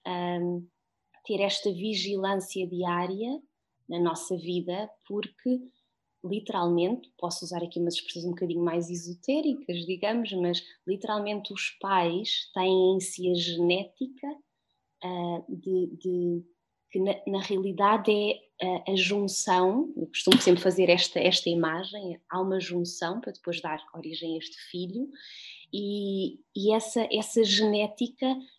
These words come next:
na verdade, em linguagem espiritual é o karma e o dharma,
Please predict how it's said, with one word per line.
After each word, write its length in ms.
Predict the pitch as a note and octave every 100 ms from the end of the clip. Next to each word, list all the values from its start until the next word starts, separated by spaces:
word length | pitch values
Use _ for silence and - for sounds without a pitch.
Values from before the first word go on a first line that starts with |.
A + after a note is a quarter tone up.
| -
na 60 | F#3
verdade, 480 | F#3+ G3 G3 G3+ -
em 120 | F#3+
linguagem 360 | F#3+ F#3 F#3 F#3
espiritual 560 | - G3 F#3 G3 F#3
é 40 | F#3
o 100 | F3+
karma 420 | - G#3 G3+ F#3
e 140 | F3
o 80 | F3
dharma, 580 | F3+ E3+ F3 F#3 A#3 E4+